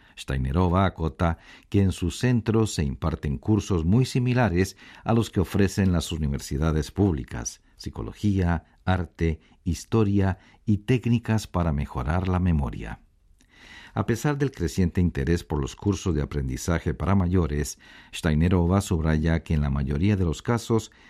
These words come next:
se trata de personas que adquirieron hábitos de estudio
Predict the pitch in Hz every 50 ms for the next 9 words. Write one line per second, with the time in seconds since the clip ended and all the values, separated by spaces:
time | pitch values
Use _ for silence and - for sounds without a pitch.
0 | - - - 98 80 - 80 82 80 - 98 101 107 101 - 104 90 - - 107
1 | 98 95 92 90 - - - 90 85 82 - - 101 92 - - - 95 92 95
2 | 120 123 117 95 90 - - - 107 123 117 127 120 - - 123 120 104 82 80
3 | 71 - - - - 117 117 101 82 87 90 98 98 98